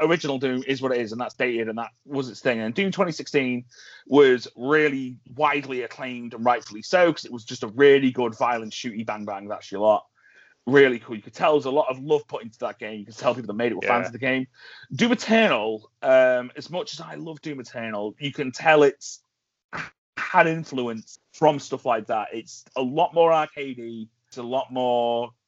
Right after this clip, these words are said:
Speaker 1: like, here's all the live events, here's this, here's games as a service, yada, yada. They've put this totally solid, awesome campaign in it, even though it's very,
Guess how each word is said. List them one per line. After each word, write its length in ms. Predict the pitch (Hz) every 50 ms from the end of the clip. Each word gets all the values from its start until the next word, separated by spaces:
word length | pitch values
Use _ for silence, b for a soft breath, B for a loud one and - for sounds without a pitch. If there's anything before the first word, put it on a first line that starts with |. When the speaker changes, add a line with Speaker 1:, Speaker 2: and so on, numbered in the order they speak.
| _ _ -
Speaker 1:
like, 300 | 131 131 123 120 113 - _
here's 260 | - 147 143 156 156
all 140 | 202 214 190
the 60 | 214
live 240 | 226 262 277 262 247
events, 320 | 196 165 139 117 107 - -
here's 240 | 113 117 120 120
this, 180 | 127 - - -
here's 220 | 123 120 117 113
games 260 | 113 127 123 123 123 131
as 180 | 139 147 147 143 _ _ -
a 40 | 147
service, 360 | - 185 185 185 139 123 - 120
yada, 220 | 117 110 110 113
yada. 420 | 127 147 151 147 131 117 104 101 - _ _ _ _ _ _ _
They've 180 | - - - -
put 160 | - 208 -
this 140 | - 165 -
totally 320 | - - 190 208 - 196
solid, 420 | 175 - - 208 202 170 143 127 117 - _ _ 196 185 170
awesome 380 | 170 165 165 160 - 170 143
campaign 480 | 131 156 156 170 160 - 151 143 139 127
in 80 | 113 110
it, 120 | 110 -
even 200 | 131 135 127 131
though 140 | 131 127 127
it's 160 | 123 113 -
very, 500 | - 143 139 139 131 131 131 127 123 120